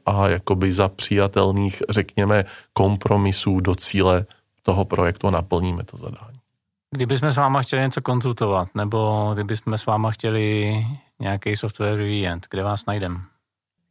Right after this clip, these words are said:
Speaker 1: Mě osobně najdete na Vinohradské, kde sedím jako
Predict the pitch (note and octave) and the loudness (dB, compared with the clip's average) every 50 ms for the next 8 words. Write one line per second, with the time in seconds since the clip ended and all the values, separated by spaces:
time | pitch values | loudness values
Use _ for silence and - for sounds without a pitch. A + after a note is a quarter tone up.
0 | _ - G2 A2+ C3 A#2 A#2 - - B2+ A2+ B2 C3 B2+ B2+ B2+ A#2 G#2+ A2 A2+ | _ 2 4 4 6 6 4 4 4 4 4 4 4 4 4 4 4 4 4 4
1 | A2 A#2 A#2+ - - B2 A#2+ G#2+ F#2+ F2+ F2 F#2 F#2+ G2+ - G#2+ - - - A#2+ | 4 2 2 2 2 4 4 4 4 4 2 2 2 2 2 0 -2 -2 2 2
2 | B2 C3 C3+ A#2+ A2 - - G2+ G2+ G#2+ G#2 G2+ G2+ G2 - - G#2 G2 F#2 F#2+ | 4 4 4 2 2 2 0 0 2 2 4 2 2 2 2 2 4 4 2 2